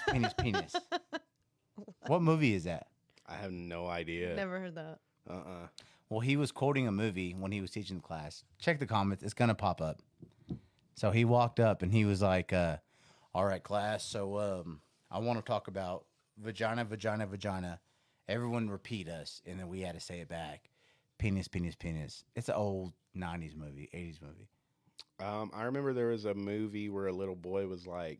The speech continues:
Speaker 3: "Girls have a vagina and boys have a penis."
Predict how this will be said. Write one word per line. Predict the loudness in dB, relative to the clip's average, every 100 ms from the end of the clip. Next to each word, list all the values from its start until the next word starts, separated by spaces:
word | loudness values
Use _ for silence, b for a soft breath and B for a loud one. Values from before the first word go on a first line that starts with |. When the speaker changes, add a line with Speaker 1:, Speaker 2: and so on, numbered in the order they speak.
| _ _ _ _ _ _ -8
Speaker 3:
"Girls | -4 -2 -4
have | -6 -8
a | -6
vagina | -8 -8 -6 -4 -4 -4 -4
and | -4
boys | -4 -6 -6
have | -6 -6
a | -6
penis." | -6 -4 -4 -4 -6 -12 -20